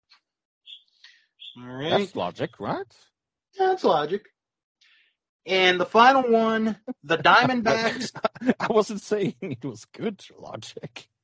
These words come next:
Speaker 1: But it was logic.
Speaker 2: Yeah, it
Speaker 1: And,
Speaker 2: was logic.
Speaker 1: and the final one, the Diamondbacks and the Dodgers.
Speaker 2: Uh, Dodgers.
Speaker 1: All right.
Speaker 2: Diamondbacks? That sounds like a, a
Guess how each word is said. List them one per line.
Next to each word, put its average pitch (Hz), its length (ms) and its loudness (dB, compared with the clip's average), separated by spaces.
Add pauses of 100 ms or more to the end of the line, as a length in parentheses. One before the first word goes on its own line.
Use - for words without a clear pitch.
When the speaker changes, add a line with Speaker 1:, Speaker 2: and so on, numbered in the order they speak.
(180)
Speaker 1:
But - 260 -2
it 233 60 -8
was 214 160 -6
logic. - 300 4 (520)
Speaker 2:
Yeah, 131 320 0
it 107 60 -2
Speaker 1:
And, 175 160 0
Speaker 2:
was 196 120 0
logic. 131 240 -4
Speaker 1:
and 175 80 -2
the 165 140 -4
final 233 320 6
one, 202 460 2 (300)
the 160 100 0
Diamondbacks 226 1040 0 (160)
and 170 160 -8
the 143 200 -6
Dodgers. - 720 -4 (920)
Speaker 2:
Uh, 117 200 8
Dodgers. 92 880 -4 (440)
Speaker 1:
All - 120 -2
right. 165 140 6
Speaker 2:
Diamondbacks? 240 580 -4
That 156 220 -6
sounds 160 300 -8
like 139 160 -8
a, 131 80 -12 (1080)
a 123 60 -16